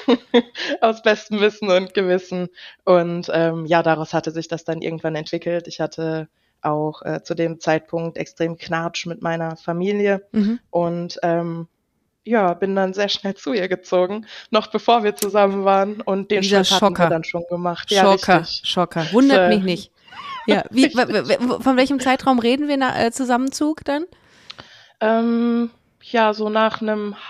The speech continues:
Speaker 1: halben
Speaker 2: Ach ja.
Speaker 1: Jahr und dann noch nach ein paar Monaten waren wir dann zusammen, weil die Nähe hat das dann geregelt, war eine sehr kleine Wohnung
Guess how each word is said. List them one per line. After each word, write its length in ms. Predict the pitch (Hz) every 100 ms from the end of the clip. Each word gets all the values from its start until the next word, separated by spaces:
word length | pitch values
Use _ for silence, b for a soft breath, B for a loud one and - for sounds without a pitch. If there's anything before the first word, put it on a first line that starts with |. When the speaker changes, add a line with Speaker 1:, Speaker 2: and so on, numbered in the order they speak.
| - -
Speaker 1:
halben 600 | 226 233 233 226 226 226 - _
Speaker 2:
Ach 180 | - 151 - -
ja. 220 | 202 226
Speaker 1:
Jahr 420 | 240 247 254 254 262 B B B _
und 400 | 226 214 214 214
dann 540 | 208 202 208 208 202
noch 180 | 202 190
nach 160 | 202 190
ein 100 | 190
paar 180 | 196 185
Monaten 360 | 185 175 175
waren 140 | 165 160
wir 80 |
dann 160 | 156 156
zusammen, 540 | - 160 151 151 151
weil 260 | 151 151 156
die 140 | 151
Nähe 340 | 170 170 170 156
hat 160 | 156
das 160 | 156 -
dann 160 | 156 147
geregelt, 480 | 151 151 156 156
war 80 | -
eine 140 | 156 151
sehr 140 | 156
kleine 340 | - 156 156 151
Wohnung 400 | 156 156 151